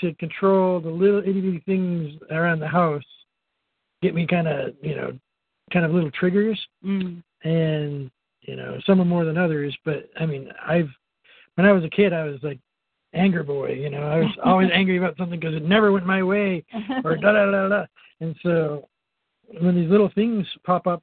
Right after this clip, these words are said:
Speaker 1: it's a reminder to, you know, "Oh, yeah, that's not helping at all. <laughs> This is actually making the situation even worse. Okay, so let's not do that anymore." But, yeah, so those are some of my, one of my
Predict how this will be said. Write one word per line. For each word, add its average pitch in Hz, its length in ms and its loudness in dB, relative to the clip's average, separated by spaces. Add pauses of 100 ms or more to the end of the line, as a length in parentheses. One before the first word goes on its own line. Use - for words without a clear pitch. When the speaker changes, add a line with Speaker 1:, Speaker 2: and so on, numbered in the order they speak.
(100)
Speaker 1:
it's 156 180 -10
a - 20 -2
reminder 175 680 0 (180)
to, 147 120 -8 (680)
you 147 120 -10
know, 127 180 -12 (280)
"Oh, 185 120 6
yeah, 214 280 2 (580)
that's 160 180 -8 (200)
not 165 220 -2
helping 170 260 0
at 180 80 6
all. 208 340 2
<laughs> - 640 -4
This 190 140 4
is 175 100 0
actually 175 240 2
making 180 240 0
the 180 80 2
situation 208 420 0
even 262 220 -2
worse. 269 260 4 (420)
Okay, 240 280 4 (140)
so 233 160 0
let's 226 180 -2 (120)
not 208 140 0
do 170 120 0
that 156 180 -2
anymore." 143 400 -6 (600)
But, - 200 -4 (240)
yeah, 185 220 -4 (120)
so 185 100 2
those 196 200 6
are 170 40 -2
some 185 160 -2
of 165 80 -2
my, 147 200 -4 (600)
one 214 140 6
of 202 60 6
my 147 120 0